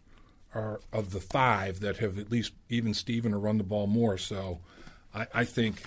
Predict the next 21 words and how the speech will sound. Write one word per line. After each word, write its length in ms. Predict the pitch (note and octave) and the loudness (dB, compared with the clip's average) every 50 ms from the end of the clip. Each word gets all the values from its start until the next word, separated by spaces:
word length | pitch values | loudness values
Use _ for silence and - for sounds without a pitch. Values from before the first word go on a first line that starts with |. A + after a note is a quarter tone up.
| - - - - - - - - | -16 -18 -20 -20 -20 -20 -12 -6
stay 640 | - - - - - G#2 A#2 B2 B2+ C#3 C3 A2 - - - - - | -2 -2 -2 0 2 2 2 2 4 2 0 0 -4 -14 -16 -8 -2
in 120 | B2 A#2 A#2+ | 0 2 4
that 180 | A#2+ A#2 A#2+ | 4 6 6
identity. 580 | C3+ C#3+ B2+ C3 A#2 A2 A2 G#2 A2 A#2+ B2+ B2 - - - - - - - - - - - - - - - - - - | 4 4 4 4 4 4 2 2 2 2 2 0 -2 -12 -20 -20 -20 -20 -20 -20 -20 -20 -20 -20 -20 -20 -20 -20 -12 -4
Don't 220 | - A#2 A2 B2 A2+ | 0 2 2 4 4
make 160 | B2 B2 A#2 | 4 4 4
Joe 220 | - B2+ A#2+ A2+ | 4 4 4 4
Burrow 280 | A2 A2 A#2 A#2 A#2 A2+ | 6 6 6 6 6 4
throw 280 | - - A2+ A2 A2+ | 2 2 2 4 4
it 100 | G#2+ - | 2 2
thirty-five, 500 | - A2+ A2+ A#2 A2 - - A2+ A2+ A2 | 2 2 4 2 2 0 0 0 0 0
forty 280 | - - A#2+ A2 A2 A2 | 0 0 -2 -2 -2 -2
times 340 | - - A#2 A2+ A2+ A#2 A#2 | 0 0 2 4 4 4 4
in 80 | A#2+ | 4
a 60 | A#2+ A#2 | 4 4
game. 400 | G#2+ A2+ G#2+ G#2+ G#2+ A2 A2 - - - - - - - - - - - - | 4 4 2 2 2 2 0 -2 -6 -18 -20 -20 -20 -20 -20 -20 -20 -18 -12
Pound 320 | - - A2 G#2 A#2+ B2 A2+ | -8 -4 -2 0 2 2 2
the, 120 | A2+ B2 - - | 2 0 -4 -6
pound 280 | - - A2 A2+ B2 B2+ | -8 -6 -2 0 2 0
the 40 | B2 | 0
football. 640 | - - A#2 G2+ - - G#2 G#2 G#2+ G#2+ G#2 - | 0 0 -2 -2 -2 -4 -2 0 0 0 -2 -4